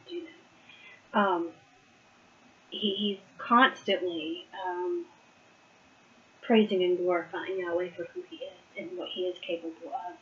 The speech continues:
And he's constantly reminding himself of that. And he basically is always laying himself at his mercy and, and just saying, "I'm yours, my life is yours, do what you do."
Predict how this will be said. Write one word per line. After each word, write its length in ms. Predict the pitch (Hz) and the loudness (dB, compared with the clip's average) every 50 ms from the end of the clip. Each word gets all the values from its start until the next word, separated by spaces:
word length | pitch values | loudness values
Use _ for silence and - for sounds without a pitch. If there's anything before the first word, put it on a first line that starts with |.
| - - - - - - - | -8 -8 -6 -8 -4 -2 2
And 80 | 180 | 2
he's 160 | 185 180 - - - | 2 0 0 -6 -2
constantly 480 | - 233 214 190 - - 214 202 190 185 | 2 4 4 4 2 -2 -2 0 0 0
reminding 520 | 185 185 180 185 185 190 190 185 175 165 | 0 0 2 2 2 4 4 2 0 -2
himself 500 | 170 165 - - - 196 190 190 190 185 | -4 -8 -12 -6 0 2 2 2 0 -2
of 120 | 185 170 170 | -8 -12 -12
that. 260 | - 170 170 170 170 - - - - - - - - - 196 | -10 -6 -6 -6 -6 -6 -10 -14 -14 -12 -14 -14 -8 -4 -2
And 80 | 180 | 0
he 260 | 185 180 175 180 180 - | 0 0 0 -2 0 4
basically 500 | 196 247 269 269 330 320 - 269 262 247 | 6 4 6 6 4 4 6 8 8 8
is 100 | 226 214 | 8 8
always 320 | 202 220 254 262 240 240 | 6 6 6 6 6 6
laying 340 | 185 190 202 214 226 247 233 | 4 4 6 6 6 6 4
himself 360 | 220 202 185 - - 190 185 - | 4 2 2 -2 -4 -6 -4 -2
at 200 | 202 190 190 190 | -4 -4 -4 -4
his 140 | 180 170 170 | -8 -10 -10
mercy 360 | 175 160 165 - - - 571 - - - - - - - - - - - - - - - - - - - | -10 -8 -8 -8 -8 -12 -16 -18 -20 -20 -20 -20 -20 -20 -20 -20 -20 -20 -20 -20 -20 -20 -20 -20 0 4
and, 180 | 202 180 170 160 - | 4 4 4 2 0
and 140 | 175 185 180 | 0 0 0
just 160 | 165 160 - - - - _ - - _ _ _ - - - - - - | 0 -4 -8 -14 -20 -20 _ -20 -20 _ _ _ -20 -20 -20 -20 0 6
saying, 300 | 226 220 202 175 170 165 - | 8 8 8 8 4 2 4
"I'm 220 | 208 202 202 208 208 | 4 4 4 4 2
yours, 460 | 208 220 233 233 233 233 233 233 - | 4 6 6 8 8 6 6 2 0
my 140 | - 170 170 | 0 2 4
life 300 | 175 190 202 226 240 - | 6 6 6 6 6 6
is 180 | 247 233 220 208 | 6 6 6 4
yours, 480 | 208 214 220 220 220 214 - - - - - - - - - _ - - - _ - - - - 175 - | 4 4 6 6 4 2 0 -6 -12 -20 -20 -20 -20 -20 -20 _ -20 -20 -20 _ -20 -20 -20 -20 0 6
do 140 | 226 254 262 | 6 10 10
what 180 | 262 247 247 | 10 8 8
you 120 | 233 220 196 | 8 6 8
do." 160 | 190 170 | 6 4